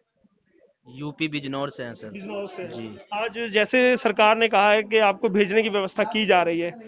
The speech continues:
Speaker 2: कैसा लग रहा है?
Speaker 1: सर, बहुत अच्छा लग रहा है, घर पे जा करके घर वालों से मिलेंगे,
Speaker 2: जी, जी।
Speaker 1: खुशी हो रही है।
Speaker 2: खुशी हो रही है।
Speaker 1: जी।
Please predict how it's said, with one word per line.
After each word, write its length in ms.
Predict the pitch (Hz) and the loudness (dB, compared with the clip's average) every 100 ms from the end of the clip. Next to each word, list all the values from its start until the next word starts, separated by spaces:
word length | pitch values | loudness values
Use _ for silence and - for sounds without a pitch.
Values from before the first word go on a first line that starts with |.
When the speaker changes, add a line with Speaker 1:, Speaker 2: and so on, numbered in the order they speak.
| - | -6
Speaker 2:
कैसा 220 | 185 185 | -4 0
लग 160 | 202 165 | 0 0
रहा 120 | 151 | -4
है? 80 | 156 - - 226 208 | -10 -18 -20 -18 -16
Speaker 1:
सर, 240 | 196 139 147 | -12 -8 -6
बहुत 340 | 143 139 143 | -2 -2 -2
अच्छा 260 | 139 - 143 | -4 -6 -6
लग 160 | 139 | -6
रहा 200 | 131 131 | -2 0
है, 80 | 143 143 123 - - | 0 -2 -14 -18 -10
घर 180 | 127 131 | -10 -6
पे 120 | 143 | -4
जा 200 | 139 135 | -2 -2
करके 300 | 135 135 139 | -4 -6 -8
घर 180 | 127 123 | -8 -8
वालों 260 | 127 131 | -6 -8
से 120 | 131 | -10
मिलेंगे, 460 | 135 131 123 127 139 | -12 -10 -10 -10 -14
Speaker 2:
जी, 340 | 139 _ 175 | -16 _ -18
जी। 200 | 190 190 | -18 -16
Speaker 1:
खुशी 240 | 156 120 147 | -18 -12 -8
हो 120 | 135 | -8
रही 160 | 117 104 | -8 -14
है। 100 | 98 _ _ _ _ | -20 _ _ _ _
Speaker 2:
खुशी 220 | 196 226 | -20 -18
हो 240 | 208 208 | -14 -14
रही 140 | 202 190 | -14 -14
है। 120 | 175 | -16
Speaker 1:
जी। 260 | 160 - | -20 -20